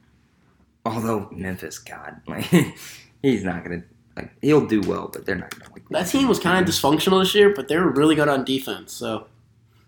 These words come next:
Speaker 1: Yeah. Earl
Speaker 2: Although
Speaker 1: Timberlake didn't play very much. And there was a lot of, like, I don't know what happened
Speaker 2: Was
Speaker 1: with
Speaker 2: it
Speaker 1: Miami this
Speaker 2: injuries
Speaker 1: past
Speaker 2: or
Speaker 1: year. Well, yeah, and they had injuries, they had people leaving, like him, like, in the middle of the season,
Speaker 2: Matt
Speaker 1: and
Speaker 2: Cross
Speaker 1: Matt Cross,
Speaker 2: left
Speaker 1: like,
Speaker 2: in the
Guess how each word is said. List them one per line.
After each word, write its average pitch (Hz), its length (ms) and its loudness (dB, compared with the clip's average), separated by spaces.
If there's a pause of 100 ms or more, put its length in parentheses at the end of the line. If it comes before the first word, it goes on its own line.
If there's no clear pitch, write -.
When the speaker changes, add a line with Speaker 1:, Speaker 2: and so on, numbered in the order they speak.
(300)
Speaker 1:
Yeah. 110 240 2 (220)
Earl 151 180 6
Speaker 2:
Although 151 160 6
Speaker 1:
Timberlake 117 440 0
didn't 120 320 0 (140)
play 110 160 2
very 95 360 -6
much. - 480 -18 (500)
And 95 300 -8 (160)
there 98 100 0
was 98 140 0
a 98 40 0
lot 98 180 0
of, 95 120 -6
like, - 240 -12 (100)
I 165 120 -6
don't 151 100 0
know 110 100 0
what 98 200 -2
happened 95 300 -6
Speaker 2:
Was 90 100 -2
Speaker 1:
with 202 80 4
Speaker 2:
it - 20 -2
Speaker 1:
Miami - 280 4
this 190 80 2
Speaker 2:
injuries 202 200 4
Speaker 1:
past 113 240 -4
Speaker 2:
or 120 60 -2
Speaker 1:
year. 117 200 -8 (360)
Well, 120 120 2
yeah, - 160 -6 (100)
and 127 200 -2
they 123 80 -2
had - 100 -8
injuries, 170 640 0
they 113 100 -6
had 95 320 -14 (840)
people 127 340 -2
leaving, 135 520 0
like 113 320 -6
him, 120 340 -2
like, 107 180 -8
in 110 100 -2
the 107 60 -2
middle 107 200 -4
of 101 60 -8
the - 60 -16
season, 107 100 -2
Speaker 2:
Matt 135 140 2
Speaker 1:
and 110 80 -2
Speaker 2:
Cross 127 400 0
Speaker 1:
Matt 104 80 2
Cross, 107 320 -2
Speaker 2:
left - 20 -10
Speaker 1:
like, 104 140 -8
Speaker 2:
in 135 60 -8
the - 0 -